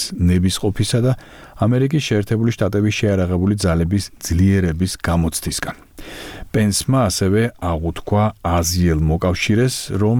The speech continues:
შეერთებული შტატები მზად არის დაიცვას ის ჩრდილოეთ კორეისგან მომავალი პოტენციური აგრესიისგან.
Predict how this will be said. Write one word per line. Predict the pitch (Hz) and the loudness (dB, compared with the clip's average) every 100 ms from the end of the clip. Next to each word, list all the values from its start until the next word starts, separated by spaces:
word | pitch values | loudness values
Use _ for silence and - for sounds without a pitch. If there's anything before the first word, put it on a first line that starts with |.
| 117 | 0
შეერთებული | - 127 123 139 135 | 0 0 2 0 0
შტატები | 123 131 127 127 139 | 0 -2 0 2 2
მზად | 92 101 107 | 2 2 2
არის | 110 117 110 | 2 0 0
დაიცვას | 92 87 85 - 107 - - | 0 2 0 0 -2 0 0
ის | 95 98 - | -2 -2 -8
ჩრდილოეთ | - - - 95 85 85 87 - - - - - | -10 -8 0 2 2 2 2 -2 -12 -20 -20 -6
კორეისგან | 92 80 73 73 85 85 92 | -2 0 0 -2 0 2 2
მომავალი | 85 80 76 71 71 80 | 2 2 0 0 0 0
პოტენციური | 113 107 104 85 - 78 80 73 | 0 0 0 0 0 0 2 0
აგრესიისგან. | 71 76 - 71 67 67 - | 0 -2 -2 -2 -4 -6 -12